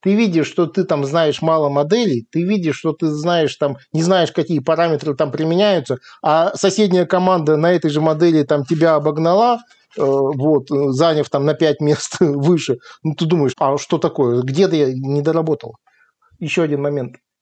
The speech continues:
Никто не, не мухлюет, не обманывает, ни в коем случае этого нет. Люди подсвечивают важные части, люди говорят, вот здесь вот мы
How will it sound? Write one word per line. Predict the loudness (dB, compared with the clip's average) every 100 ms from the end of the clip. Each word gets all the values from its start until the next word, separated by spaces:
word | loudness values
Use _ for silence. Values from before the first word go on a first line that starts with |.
| -8
Никто | -8 -6 -4 -4 -4 -6
не, | -4 0 0 -2 -6
не | -6
мухлюет, | -6 -4 -2 -2 -2 -4
не |
обманывает, | -4 -2 -2 -2 -4 -8
ни | -8
в |
коем | -6 -6
случае | -4 -4 -4 -4
этого | -4
нет. | -2 -4 -6 _ _ _ _ _ _ _ -2
Люди | 0 0 -6 _
подсвечивают | -4 -4 -2 0 0 -2 -4 -4 -2
важные | 0 0 0 -2 -4
части, | 0 0 0 -6 -10 -4
люди | -2 0
говорят, | 2 2 2 0 -2
вот | -4
здесь | 0 0 0 0
вот | -2
мы | 0 2 0